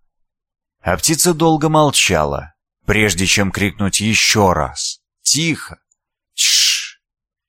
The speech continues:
«Мистер Филипп!» Монах глядел в спину уходящему. Сухие губы еле шевельнулись, треснув словами. Задавая вопрос, он чувствовал себя лишним на этом берегу.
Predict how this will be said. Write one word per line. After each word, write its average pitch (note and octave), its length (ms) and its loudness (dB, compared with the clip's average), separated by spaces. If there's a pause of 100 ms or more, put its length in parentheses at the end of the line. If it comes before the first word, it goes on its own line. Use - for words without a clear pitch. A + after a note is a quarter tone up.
(520)
«Мистер F#2 520 -2
Филипп!» C3+ 440 -4 (680)
Монах G2 800 0 (160)
глядел E2 440 0
в G2+ 100 -2
спину C#3+ 460 0
уходящему. G#2+ 880 -2 (760)
Сухие D#3+ 460 0
губы D3+ 300 2
еле D3 440 0
шевельнулись, C#3 1080 -4 (240)
треснув G2 500 0
словами. F#2+ 600 0 (1000)
Задавая A#2+ 520 4
вопрос, A#2 420 4
он A#2 160 2
чувствовал A#2 540 2
себя G#2+ 340 2
лишним A2 480 0
на E2 140 2
этом E2 240 -2
берегу. F2 520 0